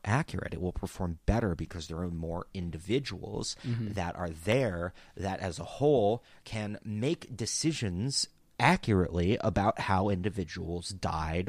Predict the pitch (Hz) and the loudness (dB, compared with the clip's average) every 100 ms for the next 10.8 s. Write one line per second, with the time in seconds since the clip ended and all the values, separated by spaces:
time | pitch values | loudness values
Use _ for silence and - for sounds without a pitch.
0 | - 98 117 104 117 175 117 - - 90 | 0 2 2 4 6 6 6 2 0 -4
1 | - 101 87 - 80 85 - 82 87 85 | -2 -2 0 0 0 -2 -2 -2 -2 -2
2 | - - 82 - - - - - - - | -4 -10 -8 -8 -10 -20 -20 -20 -20 -20
3 | _ - 143 156 147 139 139 151 147 139 | _ 0 4 4 4 4 4 2 2 4
4 | 143 151 139 147 147 131 113 - 117 - | 4 6 6 8 8 6 4 10 10 10
5 | 185 208 247 254 156 127 123 123 123 - | 8 8 8 10 10 8 6 4 4 4
6 | 117 107 - - _ _ - 123 120 120 | 4 4 2 -14 _ _ -10 0 4 4
7 | 107 110 117 123 147 151 165 180 170 110 | 4 2 4 6 8 8 8 8 8 8
8 | 104 - 104 101 101 107 131 143 156 151 | 6 4 2 4 6 6 4 2 0 0
9 | 170 185 _ - 143 135 139 - - 127 | -2 -4 _ -6 -4 -4 -8 -10 -10 -10
10 | 127 135 143 143 139 - - 139 | -6 0 0 2 2 2 0 0